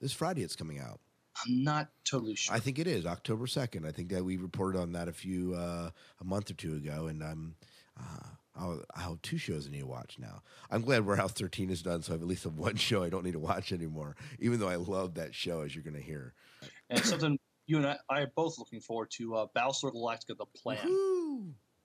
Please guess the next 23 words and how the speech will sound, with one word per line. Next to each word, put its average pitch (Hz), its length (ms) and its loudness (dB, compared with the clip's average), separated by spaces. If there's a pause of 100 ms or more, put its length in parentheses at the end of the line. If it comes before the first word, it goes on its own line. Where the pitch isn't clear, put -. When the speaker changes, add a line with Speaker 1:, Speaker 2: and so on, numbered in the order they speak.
(140)
Speaker 2:
Yes. 107 340 2
Uh, 110 60 -4
Speaker 1:
Cheers. 110 560 -2 (500)
Speaker 2:
we 117 120 -2
are 117 60 -2
definitely 131 360 2
eagerly 117 220 2
awaiting 110 340 0
this. 107 320 2
Uh, 101 160 2 (560)
this 135 160 4
is 139 80 2
coming 151 220 6
out 139 100 4
on 123 80 0
D 123 160 0
V 117 180 -2
D, 113 360 0
um, 110 360 2 (720)
before 127 200 2
they 117 40 4
release 113 420 2
it 95 100 -6